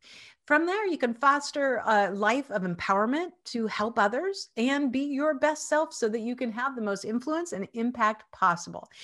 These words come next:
He's also the host himself of his own podcast called the Sage Mindset Podcast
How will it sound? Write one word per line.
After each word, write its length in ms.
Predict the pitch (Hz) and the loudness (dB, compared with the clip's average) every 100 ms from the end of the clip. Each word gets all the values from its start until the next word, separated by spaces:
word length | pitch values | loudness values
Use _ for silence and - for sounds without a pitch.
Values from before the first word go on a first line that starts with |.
| - | -10
He's 160 | 277 262 | -4 2
also 280 | 285 - 415 | 2 2 -2
the 140 | 415 | 2
host 220 | 285 254 | 2 2
himself 400 | 240 226 202 196 | -2 2 2 2
of 180 | 208 190 | 0 -2
his 320 | 202 196 190 - _ _ | 0 -2 -2 -8 _ _
own 200 | 208 247 | 0 0
podcast 580 | 349 214 196 196 247 - | 2 0 2 -2 -2 -4
called 200 | 196 180 | -2 -2
the 80 | 175 | -4
Sage 420 | - 175 165 - | -4 -4 -4 -4
Mindset 480 | 180 160 160 165 - | -6 -4 -6 -8 -6
Podcast 460 | 147 170 - 254 | -8 -6 -4 -4